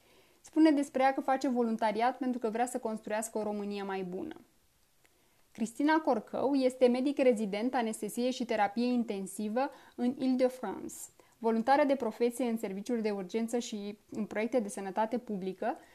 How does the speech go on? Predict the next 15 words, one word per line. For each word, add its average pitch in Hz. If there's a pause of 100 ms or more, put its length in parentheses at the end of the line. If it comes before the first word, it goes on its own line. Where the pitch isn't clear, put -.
(160)
Cristina 302
a 302
făcut 285
și -
ea 226
parte 202
din 202
echipa 214
Caravanei 208
cu 226
Medici 240
timp 254
de 247
trei 240
ani. -